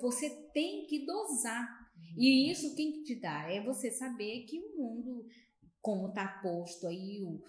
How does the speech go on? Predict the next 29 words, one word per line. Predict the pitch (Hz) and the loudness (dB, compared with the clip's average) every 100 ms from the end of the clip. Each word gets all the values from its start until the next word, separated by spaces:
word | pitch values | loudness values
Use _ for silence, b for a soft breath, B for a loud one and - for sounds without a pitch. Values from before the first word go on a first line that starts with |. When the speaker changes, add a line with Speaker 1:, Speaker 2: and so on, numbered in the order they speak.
| B B 160 | B B -10
Speaker 1:
o | |
meio | 165 175 202 196 202 | -4 -2 0 -2 -6
de | - | -8
comunicação, | 185 180 180 190 185 180 180 175 175 - | -10 -10 -10 -12 -12 -12 -12 -12 -12 -10
a, | 170 - | -12 -12
o | 226 208 | -12 -10
consumo, | - 220 - - 214 214 208 196 190 | -6 -6 -6 -8 -6 -4 0 0 -2
essa | - 196 | -4 -8
coisa, | 208 220 226 | -6 -4 -4
ele | 294 | -4
vai | 277 214 247 | -4 -4 -4
levar. | 311 240 - B B B | -2 -4 -4 B B B
Agora, | 185 190 190 190 | -6 -4 -4 -2
se | - - - 370 | 0 2 2 2
você | 349 311 226 202 | 0 -2 -2 -2
tem | - 339 320 | 0 0 2
conhecimento | 294 262 247 254 214 175 190 | 2 2 0 -2 -2 -4 -4
e | 202 | -4
não | 226 247 | -4 -4
coloca | 226 185 185 | -2 -2 -4
os | 196 | -8
conhecimentos | - 247 220 214 196 170 165 165 - - B B | -4 -2 -2 -4 -4 -4 -4 -6 -12 -16 B B
no | 208 226 | -2 0
seu | - 269 277 | 4 4 4
cotidiano, | 240 196 180 170 208 247 240 175 - B B - | 2 -4 -6 -8 -6 -4 -4 -6 -10 B B -6
você | 196 - 196 196 196 196 | -4 -2 0 0 -4 -6
vai | 185 185 190 | -6 -6 -6
ter | 208 | -8
problema. | 208 220 180 127 - | -8 -8 -8 -12 -14